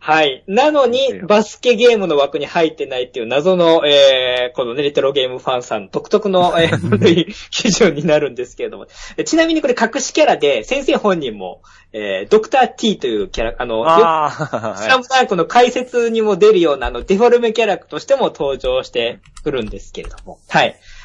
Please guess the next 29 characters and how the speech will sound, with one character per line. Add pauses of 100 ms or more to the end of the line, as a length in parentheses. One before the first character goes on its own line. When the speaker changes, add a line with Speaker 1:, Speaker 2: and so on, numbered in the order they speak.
Speaker 1:
で、
正
真
正
銘、
井
上
雄
彦
さ
ん
の、
え
ー、
ち
ゃ
ん
と、
あ
の、 (320)
プ
ロ
フ
ィ
ー
ル
欄
に
も